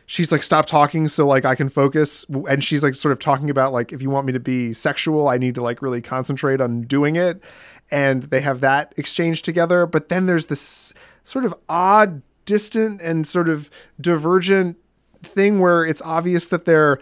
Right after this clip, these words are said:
he's lying about having to return a mug to Sigourney Weaver's house. And that's why he's caught his daughter fooling around with their son. It, it's just such a weird, like,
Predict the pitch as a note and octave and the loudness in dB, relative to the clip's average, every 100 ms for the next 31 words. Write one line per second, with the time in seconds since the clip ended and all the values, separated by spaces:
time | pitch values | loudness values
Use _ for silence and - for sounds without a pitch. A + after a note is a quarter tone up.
0 | - _ - E3+ D#3+ E3 D#3+ E3+ E3 D#3+ | -8 _ -6 -4 2 4 4 4 2 4
1 | D#3+ D#3 D3 D#3 D3+ D3+ D3 - E3+ D#3+ | 4 4 2 -2 -2 -2 -4 -4 -4 -2
2 | D3+ C3 C#3 D3+ D#3+ D#3+ F3 - - F3 | -2 0 4 4 4 0 -8 -8 -4 0
3 | D#3 D#3 D3+ D3 - - D#3+ E3 E3 D#3 | 2 2 0 -4 -10 -10 -2 0 2 2
4 | D3+ D#3+ E3 D#3+ - E3 D#3+ E3+ - - | 2 2 0 -2 -4 0 0 0 -2 -8
5 | - _ _ _ _ - D#3 D3+ C#3+ D#3 | -12 _ _ _ _ -2 0 0 0 0
6 | D#3 - D#3 D3 D3+ - - D#3 D#3 D#3 | 0 2 0 0 -4 -4 2 4 4 0
7 | D3 C#3 - C#3+ D3+ D#3 D#3 D3+ - D#3+ | -6 -6 0 2 4 2 0 -2 0 0
8 | D#3 D#3 D3+ D#3 D3+ D3+ D3 D#3 D#3 E3 | 0 0 0 -2 0 -2 0 0 2 0
9 | E3+ E3 - _ _ _ _ _ G#3 B3 | -2 -6 -14 _ _ _ _ _ -16 -12
10 | G3 A3+ - - C#4 C#4+ B3 G3 E3+ G#3+ | -8 -6 -4 -4 -4 -2 0 -2 -2 2
11 | G#3+ G3+ F3+ F3+ D3+ C#3+ | 4 4 4 2 2 0